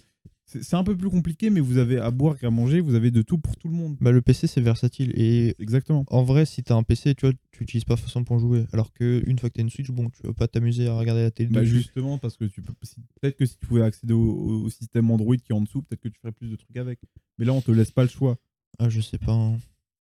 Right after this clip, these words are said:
Speaker 1: Ah, tu peux pas savoir si tu, tu
Speaker 2: Oui,
Speaker 1: peux pas de toute
Speaker 2: mais
Speaker 1: façon.
Speaker 2: pour faire ça, tu vois, au pire, il y a ton téléphone. Donc
Speaker 1: Oui, il y a ton téléphone, mais le, ton téléphone n'a pas de, n'a pas de manette accrochée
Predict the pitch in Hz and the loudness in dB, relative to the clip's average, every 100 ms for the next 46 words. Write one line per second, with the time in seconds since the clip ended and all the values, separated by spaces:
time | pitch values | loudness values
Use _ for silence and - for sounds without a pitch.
0 | _ _ _ _ _ _ - _ _ _ | _ _ _ _ _ _ -20 _ _ _
1 | _ _ _ 120 - 127 127 135 135 127 | _ _ _ -6 -4 -4 -4 -2 -2 -2
2 | 156 - 123 - 123 113 143 156 156 139 | -4 -8 -12 -6 -4 0 4 6 6 6
3 | 139 135 131 123 127 135 - - 123 120 | 6 4 4 2 0 -6 -6 -2 2 0
4 | - 147 135 131 - - 127 120 113 113 | 2 0 2 2 2 0 2 2 2 0
5 | 110 113 117 131 120 - _ - - 120 | 0 0 2 0 0 -6 _ -14 0 0
6 | 123 - - - _ _ _ _ _ _ | 0 -8 -20 -20 _ _ _ _ _ _
7 | _ _ _ _ 131 196 - 123 110 127 | _ _ _ _ -20 -18 -10 -10 -6 -4
8 | 143 147 143 170 151 117 117 107 123 117 | -2 -2 -2 -2 0 0 -2 -4 -8 -2
9 | 127 127 - 139 120 110 120 117 110 110 | 0 0 0 -2 0 -2 -4 -4 -2 -2
10 | 110 - 120 117 117 123 - - - 120 | -2 -2 -2 0 2 2 0 -10 -10 -12
11 | 110 127 120 | -12 -12 -12